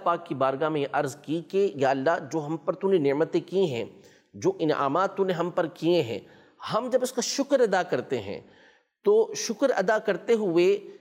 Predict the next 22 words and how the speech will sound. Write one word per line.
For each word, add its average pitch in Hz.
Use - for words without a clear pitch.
ظاہر 185
ہے 247
کہ 240
یہ 190
جو 226
نعمت 196
ہمیں 214
مل 214
رہی 123
ہے، -
یعنی 143
شکر 233
ادا 196
کرنے 202
کی 202
جو 185
نعمت 170
ہمیں 170
مل 180
رہی 151
ہے 170
کہ 170